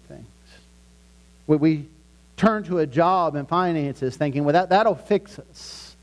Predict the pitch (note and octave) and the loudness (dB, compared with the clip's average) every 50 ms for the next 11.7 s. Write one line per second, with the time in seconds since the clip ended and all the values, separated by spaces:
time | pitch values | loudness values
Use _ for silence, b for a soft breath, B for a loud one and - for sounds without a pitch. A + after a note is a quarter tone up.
0 | b b b b b b b - E3+ E3 G3+ G#3 G3+ - A3 - G#3+ F#3+ G3 F#3+ | b b b b b b b 0 2 2 2 -2 -2 -2 -2 0 2 2 2 4
1 | F#3+ F3+ D3 - C3+ E3+ F3 F3+ F3 E3 D3+ D3 C#3+ C#3 D#3 D#3 F3 F#3 - - | 2 0 -4 -4 -2 0 2 2 2 0 0 0 0 0 0 0 0 -2 -2 0
2 | G3+ G3 F3+ F3 F#3 F3 F3 E3+ E3 - E3+ F3 E3 D3 D3 D3 D#3+ E3+ F#3+ F#3+ | 0 0 0 0 2 2 2 0 0 -2 -4 -4 -2 -2 -2 0 2 2 2 4
3 | F#3 F#3+ G#3+ G#3 G3 F#3+ F3+ F3+ F3 E3 E3 D#3 - E3 D3 C#3+ C3+ C3+ D3 C#3+ | 2 2 2 2 2 0 0 0 -2 -2 -2 -2 -4 -4 -6 -4 -2 -2 -2 -2
4 | B2+ - - - - - - - _ _ _ _ _ _ _ _ _ _ _ _ | -2 -6 -10 -20 -20 -20 -20 -20 _ _ _ _ _ _ _ _ _ _ _ _
5 | _ _ _ _ _ _ _ _ _ _ _ _ - - D#3+ D#3 D3+ D#3 D3+ - | _ _ _ _ _ _ _ _ _ _ _ _ -4 -2 0 2 2 0 0 0
6 | F#3 F#3+ F#3 F#3 D#3+ - - A3 G#3+ G#3 G#3+ - C#3+ C#3+ C#3 C#3 C#3 D3 D3 D#3 | 0 0 0 0 -2 -4 -2 0 0 0 0 -2 -2 -2 -2 -2 -2 -2 0 2
7 | F#3 G3+ G#3 F#3+ - - D#3 C3+ - - C#3 B2+ - - D#3+ C#3+ F#3+ F#3+ F3 - | 4 2 2 0 -2 -8 -12 -10 -6 -4 -6 -6 -4 -4 -4 0 0 0 0 2
8 | F3 E3 D3+ - B B B B B F#3+ G3 F#3+ E3+ F3+ G3 G3 E3+ - G#3 G#3+ | 0 0 0 -2 B B B B B 2 2 2 4 2 0 0 0 2 0 0
9 | A3+ A#3 G3 - - - _ _ _ - G3+ G#3 G#3 A3+ A3+ G#3 - A3+ G3 F#3 | 0 -2 -4 -10 -14 -20 _ _ _ -2 0 2 4 4 2 0 0 -2 -2 0
10 | E3+ G#3+ A3+ A3+ - - A3+ A3+ A#3 A3+ A3+ - F3+ E3+ E3+ E3 D#3+ - - G#3+ | 0 0 0 0 0 2 2 2 2 2 -2 -4 -4 -2 -2 -2 -4 -4 -4 -4
11 | F#3+ D#3+ F3 A3 A3+ A3+ - A#3+ A#3+ G#3 - - G#3+ G3 | -2 2 2 2 0 2 0 0 0 0 0 -2 -4 -4